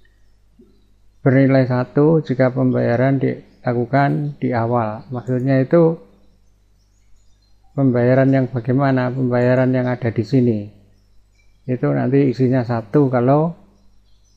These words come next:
nilainya ini diberikan di awal. Tapi jarang, ya. Biasanya diberikan di akhir.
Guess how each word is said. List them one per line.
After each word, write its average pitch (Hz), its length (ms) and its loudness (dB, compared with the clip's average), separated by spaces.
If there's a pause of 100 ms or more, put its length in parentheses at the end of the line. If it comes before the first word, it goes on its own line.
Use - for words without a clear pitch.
(280)
nilainya 123 480 0
ini 147 320 0 (800)
diberikan 120 480 -4
di 120 160 -6
awal. 107 560 -8
Tapi 143 480 0 (480)
jarang, 120 480 2
ya. 104 240 -8 (1400)
Biasanya 117 480 -2
diberikan 117 480 -4
di 120 80 -6
akhir. 107 560 -4